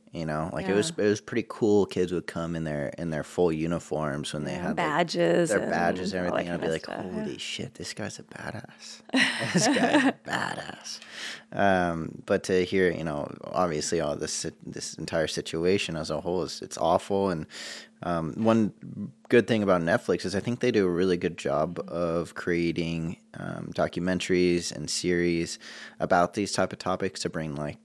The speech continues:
Speaker 1: light to it. Um, because, you know, I think a lot of people wouldn't have heard about this and wouldn't have found out about it unless they were in Boy Scouts or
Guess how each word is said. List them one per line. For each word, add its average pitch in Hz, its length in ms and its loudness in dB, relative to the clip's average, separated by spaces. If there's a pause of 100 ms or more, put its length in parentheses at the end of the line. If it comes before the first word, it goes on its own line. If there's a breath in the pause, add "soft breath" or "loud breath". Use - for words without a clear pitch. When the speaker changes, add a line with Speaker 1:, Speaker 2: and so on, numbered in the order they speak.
(160)
Speaker 1:
light 87 260 2
to 123 160 2
it. 131 180 2 (420 loud breath)
Um, 90 560 2
because, 90 560 2
you 98 80 -4
know, 87 120 2
I 85 60 2
think 95 180 -6
a 87 40 2
lot 82 240 4
of 85 60 -2
people 85 340 -4
wouldn't 85 360 0 (140)
have 78 220 -4
heard 110 200 4
about - 260 2
this - 200 -6
and 71 100 -8
wouldn't 76 260 -2
have 78 120 -2
found 80 300 0
out 95 160 6
about 82 260 2
it 82 100 0
unless 80 300 -4
they 80 100 0
were 90 260 2
in 87 100 -2
Boy 71 220 -4
Scouts 67 440 -4
or 73 220 0